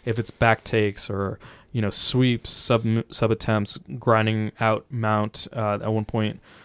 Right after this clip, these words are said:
you know, she had, she's going for, um, an arm triangle from Mount here. It's just everywhere. Uh, really, really good work by Ffion Davies.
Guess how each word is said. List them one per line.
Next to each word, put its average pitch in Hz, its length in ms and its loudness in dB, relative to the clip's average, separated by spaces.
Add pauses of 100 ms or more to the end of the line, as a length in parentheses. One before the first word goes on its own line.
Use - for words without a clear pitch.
(120)
you 117 100 -2
know, 107 120 0
she 110 160 -2
had, 107 260 0
she's 113 140 -4
going 110 200 4
for, 104 260 2
um, 98 300 0
an 110 80 -4
arm 107 220 2
triangle 104 400 -2
from 101 240 -6
Mount 98 220 -2
here. 101 200 -2
It's 107 280 0
just - 300 2
everywhere. 107 600 6 (420)
Uh, 107 180 6
really, 117 420 4
really 107 240 2
good 101 120 0
work 98 240 -2
by 107 100 -6
Ffion 95 300 -6
Davies. 95 380 -8